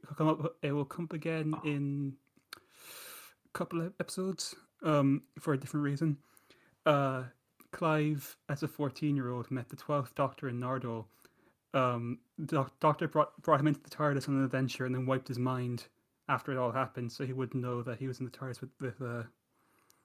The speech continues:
the Doctor. Also, in the, um,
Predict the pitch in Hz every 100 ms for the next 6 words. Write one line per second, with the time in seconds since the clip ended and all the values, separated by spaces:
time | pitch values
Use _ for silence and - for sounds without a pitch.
0 | - _ _ - - 123 - 135 120 -
1 | - - 160 185 - 139 147 147 - _
2 | _ _ _ - _ _ _ _ 143 135
3 | 135 135 131 131 131 131 123 123 120 113